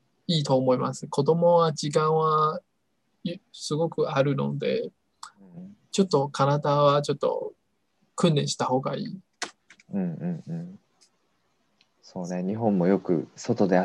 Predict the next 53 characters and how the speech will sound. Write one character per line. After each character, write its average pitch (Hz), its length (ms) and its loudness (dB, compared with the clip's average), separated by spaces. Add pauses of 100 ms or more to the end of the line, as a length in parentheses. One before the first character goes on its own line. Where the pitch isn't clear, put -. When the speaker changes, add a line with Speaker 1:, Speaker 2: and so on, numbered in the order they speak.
Speaker 2:
遊 101 80 0
び 104 100 2
な 104 140 2
さ 107 160 -2
い 98 60 0
っ - 20 -2
て - 180 -6
よ 92 60 -2
く 92 100 2
言 85 80 6
わ 85 80 6
れ 82 80 2
て - 120 -12
た。 - 140 -6
あ 87 60 -4
の、 92 200 -6 (100)
フ 120 80 -2
ァ - 40 2
ミ 113 120 4
コ 120 140 4
ン 117 80 2
と 113 100 0
か 87 360 4 (520)
ゲ 110 200 8
ー - 20 6
ム 95 100 4
ば 98 100 6
っ 92 80 -6
か 101 120 2
り 95 60 8
や 90 100 6
っ - 20 -10
て 104 160 -4
な 95 120 2
い 92 80 2
で、 95 260 -2 (560)
Speaker 1:
う 135 60 -6
ん。 135 40 -4
Speaker 2:
外 127 280 0
行 113 100 2
っ - 20 -20
て 101 240 0
遊 113 60 -2
ん 113 80 -2
で 113 80 2
き 113 100 -8
な 117 120 -4
さ 110 180 -8
い 107 60 -4
み 104 80 -12
た - 100 -18
い - 80 -20
な。 - 1300 -20